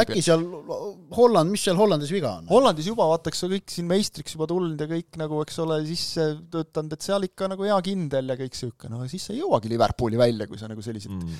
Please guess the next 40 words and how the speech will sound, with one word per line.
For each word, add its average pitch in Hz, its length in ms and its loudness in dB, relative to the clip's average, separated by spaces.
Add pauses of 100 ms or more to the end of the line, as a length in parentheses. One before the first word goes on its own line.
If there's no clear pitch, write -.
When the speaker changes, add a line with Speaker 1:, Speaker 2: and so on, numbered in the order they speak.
Speaker 2:
häid 123 320 -4
kindlaid 123 440 -8
valikuid - 520 -6
teed. - 280 -12
Või 143 240 8
siis 131 180 0
oleks 147 200 -2
jätnud 175 180 0
Augsburgist 175 480 -2
Liverpooli 143 380 -4
minemata 104 500 -6
võib-olla 92 380 -10
näiteks, - 380 -20
eks. - 180 -20
Kuule, 269 180 -12
ei 143 60 -12
tea, 120 160 -6
äkki - 240 -14
ei 110 60 -12
saa 101 100 -14
mängida - 400 -16
ikka, - 240 -20
äkki - 160 -20
ei - 60 -20
lähe, - 260 -20
tead. - 420 0
Speaker 1:
Aga 117 160 -2
nende 147 220 0
üleminekute 151 500 0
Speaker 2:
<laughs> 123 40 -6
Et - 20 -8
noh. 151 80 2
Speaker 1:
puhul 147 240 6
on 131 100 0 (420)
nii, 139 260 0
nii, 135 260 0 (200)
äh, 123 120 -2 (100)
nii 135 220 -8
Klaavan 139 600 0
Augsburgi 165 680 -2